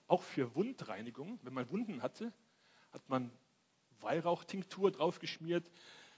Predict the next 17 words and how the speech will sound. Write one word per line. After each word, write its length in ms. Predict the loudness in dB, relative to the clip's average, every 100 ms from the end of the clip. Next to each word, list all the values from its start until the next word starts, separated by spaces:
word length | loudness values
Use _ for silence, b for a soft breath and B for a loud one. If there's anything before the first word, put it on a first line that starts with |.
| -14
Es 180 | -2
wurde 360 | 2 6 8 6 2
überhaupt 400 | -2 6 6 6
für 140 | -2
die 140 | 2 2
Heilung, 460 | 4 4 2 0
auch 140 | -2 -2
für 140 | 0
die 100 | 0
Heilung 280 | 0 0 -2
der 180 | -2 2
Atemwege 760 | 0 0 -2 2 4 6 4 2 B B B B B
verwendet 560 | -2 0 0 6 6 6
und 220 | 0 -2
für 460 | -4 4 6 6 2 B B -20 0
Heilung 320 | 4 6 4
von 460 | -2 -2 0 -2 -6